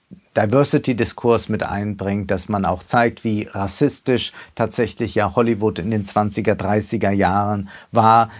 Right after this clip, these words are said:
Wir sehen da beispielsweise einen Jazz-Trompeter, Sidney Palmer, der eine Karriere macht, der aber sich dann zum Beispiel auch schwarz, schwärzer anmalen soll,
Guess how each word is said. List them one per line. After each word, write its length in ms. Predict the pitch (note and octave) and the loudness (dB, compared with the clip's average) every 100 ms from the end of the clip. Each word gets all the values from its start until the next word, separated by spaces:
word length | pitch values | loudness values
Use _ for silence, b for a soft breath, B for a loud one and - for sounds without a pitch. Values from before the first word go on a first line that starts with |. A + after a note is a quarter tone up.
| B | B
Wir 140 | A2 | -2
sehen 260 | F2 G2 G2 | 0 0 0
da 120 | G2 | 2
beispielsweise 840 | F#2+ F#2+ - G#2 F2+ G2 F#2+ F#2 F#2+ | 2 0 -2 -8 -4 -2 0 0 -2
einen 220 | G2 G#2+ | 0 0
Jazz-Trompeter, 1400 | A#2 B2+ B2 - - - A#2+ A2 A#2+ A2+ A2+ - A2 G#2 B | 4 4 2 -6 -10 -4 -2 -2 0 0 0 2 4 2 B
Sidney 400 | - - F#2 A2 | -6 -2 0 -2
Palmer, 640 | G#2 - A2+ B2 A#2+ A2+ A2 B B | -2 2 2 4 4 4 2 B B
der 140 | A2+ | 0
eine 180 | G2 A2+ | 2 0
Karriere 580 | A2 A2+ G#2+ A2+ B2 A2 | -2 -2 0 2 4 4
macht, 440 | G#2+ G#2+ G#2+ - | 2 0 -2 -4
der 160 | A2 G2+ | 0 2
aber 340 | D#2+ G2 G#2 | 2 2 0
sich 220 | G2 G2+ - | -2 -4 -2
dann 260 | G#2 G#2 B B | -2 -2 B B
zum 160 | - A2 | -4 -2
Beispiel 360 | G2+ G2 A2+ | -2 -2 -2
auch 160 | - G2+ | -2 -2
schwarz, 480 | - A2 A2 - F#2 - | 2 2 0 -6 -8 -6
schwärzer 720 | - C3 C3 B2+ - G#2+ G2 | -4 2 2 2 0 0 0
anmalen 760 | B2+ B2+ A#2 G#2 A2 G#2+ G#2+ G#2+ | -2 -2 0 2 2 2 -2 0
soll, 400 | A2 A2 A2+ | 2 4 2